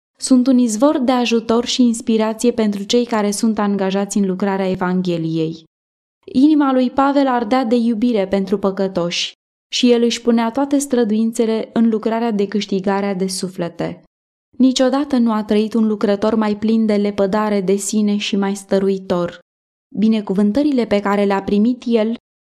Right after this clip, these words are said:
le prețuia ca fiind tot atâtea prilejuri de a le folosi spre binecuvântarea altora. El nu a pierdut nicio ocazie de a vorbi despre Mântuitorul sau de a-i ajuta pe cei în necazuri. El a mers din loc în loc predicând Evanghelia lui Hristos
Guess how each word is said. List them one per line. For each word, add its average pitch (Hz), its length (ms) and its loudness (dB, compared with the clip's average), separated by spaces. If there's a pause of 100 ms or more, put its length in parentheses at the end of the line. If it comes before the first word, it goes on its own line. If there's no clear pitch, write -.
(120)
le 269 80 8
prețuia 277 640 2
ca 285 140 -2
fiind 277 300 2
tot 330 200 -2
atâtea 294 440 -2
prilejuri 233 580 2
de 208 100 0
a 226 80 0
le 220 120 -2
folosi 214 440 -2
spre 233 280 0
binecuvântarea 196 880 -2
altora. 175 580 -4 (680)
El 277 180 4
nu 320 160 0
a 359 60 -2
pierdut 294 380 2
nicio 320 320 0
ocazie 233 520 0
de 196 100 0
a 202 80 0
vorbi 202 340 0
despre 214 380 -2
Mântuitorul 208 840 0 (280)
sau 254 240 0
de 240 120 0
a-i 240 180 0
ajuta 233 380 0
pe 247 140 0
cei 233 240 2
în 220 120 0
necazuri. 175 720 -2 (440)
El 240 240 4
a 233 100 0
mers 233 280 -2
din 220 200 2
loc 262 220 -2
în 262 160 4
loc 226 240 -4
predicând 233 560 0
Evanghelia 220 580 0
lui 208 160 -2
Hristos 202 640 -4